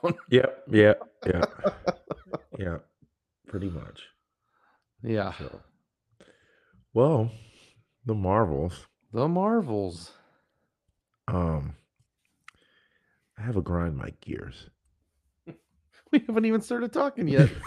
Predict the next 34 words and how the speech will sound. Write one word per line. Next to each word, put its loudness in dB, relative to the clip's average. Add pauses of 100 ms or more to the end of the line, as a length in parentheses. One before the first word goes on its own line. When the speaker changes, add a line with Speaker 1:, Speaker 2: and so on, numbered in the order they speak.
(340)
Speaker 2:
<laughs> -16
I -8
have 0
a 4
grind 0
my -4
gears. -8
Speaker 1:
This -6
might 2
be 2
a 4
record. -2 (260)
Speaker 2:
Yeah, 6
I 6
have 2
a 6
grind 4
my -6
gears. -12
And -8
this -6
is -2
Speaker 1:
Okay. -6
Speaker 2:
about, -4 (920)
this -6
is -2
about 4 (2500)
people. -10 (1080)
Speaker 1:
Oh, -4
not -4
even 0
about -2
the -4
show. -8